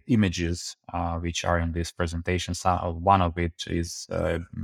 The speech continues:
B N six hundred nuclear reactor, which is a Russian reactor, which has, you know, nothing to do with all this. So maybe people who were doing presentation are not very well versed in, um, uh, imaging, but I assume it's there because someone just m-, m-, misattributed, but anyhow.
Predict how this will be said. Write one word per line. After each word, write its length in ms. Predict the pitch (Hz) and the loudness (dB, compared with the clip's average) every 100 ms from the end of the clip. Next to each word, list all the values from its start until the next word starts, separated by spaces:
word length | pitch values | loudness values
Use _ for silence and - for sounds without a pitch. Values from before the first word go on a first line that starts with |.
| 85 85 | -4 -2
B 200 | 90 87 | 0 2
N 260 | 87 82 - | 2 0 -6
six 200 | - 92 | -8 -2
hundred 460 | 90 87 87 95 - | 2 2 2 -2 -2
nuclear 300 | 92 85 90 | -4 -2 0
reactor, 340 | 87 82 - 90 | 0 -2 -4 -8
which 160 | 87 | -6
is 80 | 87 | -2
a 40 | |
Russian 300 | 87 85 - | 2 2 2
reactor, 400 | 87 85 87 - | -2 -2 -2 -4
which 180 | 90 87 | -4 -4
has, 140 | 92 - _ | -6 -12 _
you 80 | 82 | -8
know, 100 | 82 | -4
nothing 260 | 85 85 - | -2 -2 -2
to 100 | - | -4
do 120 | 90 | -4
with 140 | 87 85 | -2 0
all 160 | 82 | 0
this. 200 | 80 87 | 0 -4
So 140 | - 87 | 0 2
maybe 220 | 87 87 | 4 4
people 300 | 87 87 90 | 2 2 0
who 100 | - | 0
were 80 | 87 | -2
doing 220 | 90 85 | 0 -2
presentation 640 | - 85 82 82 85 - 85 | -2 -4 -4 -2 -4 -4 -6
are 60 | |
not 180 | 80 80 - | -8 -10 -8
very 160 | 87 87 | -4 -2
well 280 | - - _ - - _ - | -2 -4 _ -20 -20 _ -2
versed 440 | 90 92 90 - | 6 8 6 4
in, 320 | - 87 85 80 | -4 -2 -2 -4
um, 460 | 80 80 82 82 - | -8 -8 -10 -12 -10
uh, 80 | 82 - | -6 2
imaging, 460 | 117 95 90 87 - _ _ | 4 4 2 -2 -4 _ _
but 220 | 123 123 - _ _ _ _ _ - | 2 2 0 _ _ _ _ _ -4
I 120 | 87 | 0
assume 360 | 87 - 113 95 | 0 4 6 6
it's 180 | 82 | 2
there 440 | - 87 85 80 82 87 | 2 4 4 2 -4 -6
because 300 | 87 - - | -6 -6 -4
someone 320 | - 78 76 | -2 -4 -6
just 320 | - - - _ - | -8 -10 -12 _ -12
m-, 120 | - - | -12 -10
m-, 180 | - 78 82 90 | -10 -8 -8 -4
misattributed, 640 | 87 95 180 147 107 92 | -2 4 4 6 4 2
but 160 | 85 - | 0 -2
anyhow. 300 | 92 85 - | -2 -2 -2